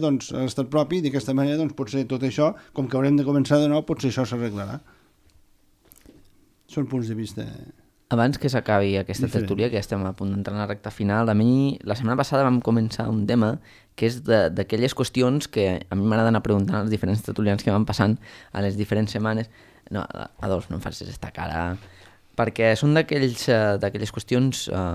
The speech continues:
Speaker 2: home, importants, eh, per la nostra comarca, tot i que, eh, diguéssim, l'àmbit de la notícia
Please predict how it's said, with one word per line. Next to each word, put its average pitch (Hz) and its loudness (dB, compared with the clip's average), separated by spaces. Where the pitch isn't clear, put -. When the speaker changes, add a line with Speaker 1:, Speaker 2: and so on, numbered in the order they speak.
Speaker 2:
home, 107 2
importants, 104 0
eh, 101 0
per 90 -4
la 90 0
nostra 98 -2
comarca, 104 -2
tot - -2
i - -10
que, 90 -2
eh, - -6
diguéssim, - -2
l'àmbit 110 2
de 110 0
la 107 4
notícia 107 2